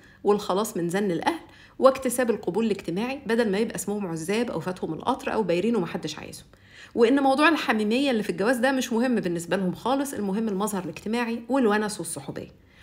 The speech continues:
الإجابات دي خلتني أفكر كتير جدا في سببها من وجهة نظركم، ويمكن ناقشتكم كتير في التعليقات وقعدتوا ت-، يعني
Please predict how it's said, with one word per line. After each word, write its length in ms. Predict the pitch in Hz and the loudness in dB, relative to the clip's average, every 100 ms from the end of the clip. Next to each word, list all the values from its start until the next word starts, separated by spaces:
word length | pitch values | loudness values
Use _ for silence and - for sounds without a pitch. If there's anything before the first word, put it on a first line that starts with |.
| - - - - | -20 -20 -20 -8
الإجابات 340 | 196 170 220 277 | -2 2 2 2
دي 140 | 269 | 0
خلتني 420 | 269 190 240 233 | 0 0 0 -2
أفكر 300 | 240 214 226 | -4 -6 -6
كتير 240 | - - 226 | -10 -6 -6
جدا 280 | 190 185 175 | -4 -4 -6
في 100 | - | -6
سببها 460 | 170 202 202 202 - - - | -6 -4 -4 -8 -10 -20 -4
من 120 | 170 | 0
وجهة 180 | 190 226 226 | 2 2 0
نظركم، 340 | 165 208 220 | -2 -2 0
ويمكن 460 | 226 196 202 202 180 | 2 4 2 0 -2
ناقشتكم 460 | 160 - - 269 214 | -2 -4 -4 -4 -4
كتير 180 | - | -6
في 100 | 240 | -4
التعليقات 500 | 247 254 165 160 226 | -2 0 -2 -2 -4
وقعدتوا 420 | 220 - 226 233 226 | 0 2 0 0 -4
ت-، 140 | - | -4
يعني 440 | - - 165 165 | -8 -6 -4 -4